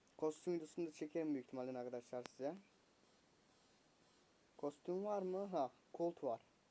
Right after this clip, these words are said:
Aa, Colt güzelmiş ha. Belki Colt alırım arkadaşlar. Siz de oyunda en sevdiğiniz kostümü yazar mısınız yorumlara arkadaşlar? Benim oyunda en sevdiğim kostüm nerede? Jackie nerede?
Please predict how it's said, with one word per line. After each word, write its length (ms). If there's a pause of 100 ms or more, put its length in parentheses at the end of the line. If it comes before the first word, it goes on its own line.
(140)
Aa, 300 (100)
Colt 280
güzelmiş 440
ha. 360
Belki 340
Colt 240
alırım 240
arkadaşlar. 460 (840)
Siz 200
de 200 (160)
oyunda 300
en 160
sevdiğiniz 600
kostümü 420
yazar 460
mısınız 360 (340)
yorumlara 420
arkadaşlar? 460 (920)
Benim 280
oyunda 240
en 120
sevdiğim 340
kostüm 720
nerede? 480
Jackie 340
nerede? 440